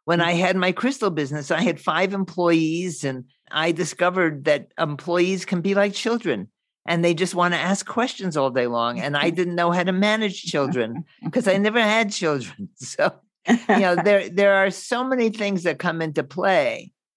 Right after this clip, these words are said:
Speaker 1: but I love your, you know, very realistic approach. And,
Speaker 2: Mm-hmm.
Speaker 1: okay, this is what you have to think about. And if you don't wanna think about these things, then you probably won't sell your business.
Speaker 2: Mm-hmm. That's fair.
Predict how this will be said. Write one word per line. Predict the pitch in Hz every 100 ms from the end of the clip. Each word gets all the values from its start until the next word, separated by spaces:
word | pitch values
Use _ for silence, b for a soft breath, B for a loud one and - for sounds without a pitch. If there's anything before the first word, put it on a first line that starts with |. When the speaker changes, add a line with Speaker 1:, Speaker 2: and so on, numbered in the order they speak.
| -
Speaker 1:
but | 170 160
I | 165
love | 170 196 202 165
your, | 160 165 156 151 131 _
you | 165
know, | 151
very | 143 175 180
realistic | 170 156 156 147 135 147 175
approach. | 165 285 254 120 - - -
And, | 156 151 123
Speaker 2:
Mm-hmm. | 180
Speaker 1:
okay, | 208 170
this | 147 175
is | 208
what | 165 147
you | 151
have | 151 151
to | -
think | 175 214
about. | 147 127 127 147 - _ -
And | - 160 151
if | 160 151
you | 160
don't | 208 247
wanna | 185 151 151
think | - 147
about | 135 139 139
these | 143 139
things, | 156 147 139
then | 151
you | 143
probably | 139 147 143
won't | 135 131 110
sell | 143 107
your | 101
business. | 73 - - 156 240
Speaker 2:
Mm-hmm. | 240 _ _ _
That's | 262 240
fair. | - - 143